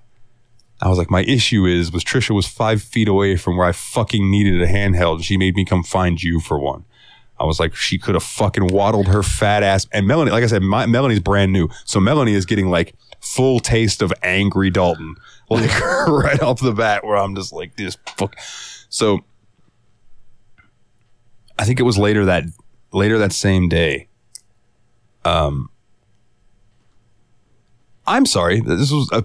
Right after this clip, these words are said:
before that, what had kinda annoyed me was I was in the bathroom,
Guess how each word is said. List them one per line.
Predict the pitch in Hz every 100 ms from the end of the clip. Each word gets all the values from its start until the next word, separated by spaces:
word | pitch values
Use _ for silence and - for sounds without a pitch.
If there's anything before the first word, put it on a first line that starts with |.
| -
before | 104 - 190 156
that, | 95 80 78
what | 110 117
had | 110
kinda | 147 139
annoyed | 104 113 131 113
me |
was | 95 95 87
I | 107
was | 113
in | 117
the | 92
bathroom, | 107 123 123 92 78 71